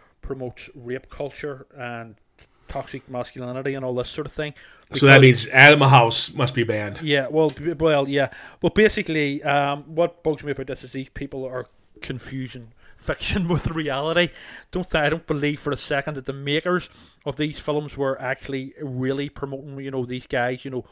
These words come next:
Speaker 1: watching girls shower or whatever. You know, it's, it's meant to be, it's, it's meant to be a gross out comedy. These people who are writing these scathing articles about these types of films, uh, are missing the point completely. And,
Speaker 2: The
Speaker 1: and
Speaker 2: people who write, the people who say s-,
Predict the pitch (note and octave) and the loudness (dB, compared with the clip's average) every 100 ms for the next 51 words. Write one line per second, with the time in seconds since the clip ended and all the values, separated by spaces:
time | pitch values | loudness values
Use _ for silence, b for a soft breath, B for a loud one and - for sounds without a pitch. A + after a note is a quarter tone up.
0 | b - C#3 D3+ B2+ C3 B2+ - - C3+ | b -4 -4 -4 -6 -4 -4 -6 -4 -4
1 | B2 C#3+ C3+ C#3+ D3 D3 - B B B | -2 -2 -2 -2 0 -2 -4 B B B
2 | - C#3 C#3+ C3+ b b C#3+ C3+ - D3 | -8 -4 -2 -4 b b -8 -8 -6 -8
3 | - D3+ C#3+ D3 D3+ C3+ C3 D3 D#3 D3 | -6 -8 -8 -8 -8 -10 -8 -8 -6 -6
4 | C#3+ C3 B2+ B2+ C3+ - C3 B2+ C#3 D#3 | -6 -6 -6 -8 -8 -10 -10 -8 -6 -8
5 | - - C3 C3+ A#2+ A#2+ A2+ C#3 D3 C#3 | -10 -10 -8 -8 -6 -6 -4 -6 -6 -8
6 | C3+ - C3 C3 B2+ A#2 C3 C#3 A#2+ B2+ | -8 -10 -8 -8 -8 -12 -12 -12 -10 -10
7 | C3+ - - C3 - D#3+ - F3+ G3 - | -10 -12 -6 -6 -6 -12 -8 -8 -8 -10
8 | - B B B B C3+ C3 C3+ - C#3+ | -20 B B B B -2 0 0 -4 -4
9 | C3+ C3 C3 C#3 - D3 C3 - B2+ C3 | -4 -4 -8 -8 -8 -10 -12 -12 -12 -12
10 | - A#2+ - A#2+ B2 C3 B2 B2 B2 - | -16 -20 -16 -12 -10 -6 -6 -8 -8 -2
11 | C#3+ F#3 G#3+ G#3+ E3 C#3+ C3 C3+ C3+ - | 2 4 4 4 4 4 4 4 2 -2
12 | - B2 F#3 G3 E3+ D#3 - C3 C3 D3 | -14 -4 -2 0 0 0 4 6 6 4
13 | - _ _ - - | -2 _ _ -18 -16